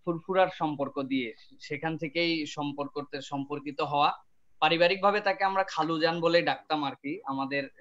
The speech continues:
সেজো খালু আর কি, সেই হিসাবে ওসামার আম্মা, সেইভাবে আমরা খালুজান তাকে সম্বোধন করতাম, কিন্তু বাহিরে পরবর্তীতে স্যারই সম্বোধন, এটাই আমাদের কাছে সহজ ছিল। শায়েখ, স্মৃতির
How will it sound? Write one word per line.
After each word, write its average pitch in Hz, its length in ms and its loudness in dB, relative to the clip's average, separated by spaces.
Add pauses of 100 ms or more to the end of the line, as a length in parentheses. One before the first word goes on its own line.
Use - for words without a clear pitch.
(100)
সেজো 156 240 -2
খালু 151 280 -2
আর 131 140 -2
কি, 135 140 -12
সেই 143 200 -4
হিসাবে 139 400 -8 (360)
ওসামার 147 340 2
আম্মা, 143 300 0
সেইভাবে 156 500 0
আমরা 160 180 -2
খালুজান 151 480 -2
তাকে 143 220 -6
সম্বোধন 156 480 -4
করতাম, 175 380 -6
কিন্তু 180 300 -8
বাহিরে 180 480 0 (320)
পরবর্তীতে 175 540 2
স্যারই 160 400 2
সম্বোধন, 185 480 -2
এটাই 170 200 4
আমাদের 160 260 0
কাছে 160 220 -8
সহজ 160 320 -8
ছিল। 127 220 -12 (580)
শায়েখ, 226 160 2 (160)
স্মৃতির 202 460 -4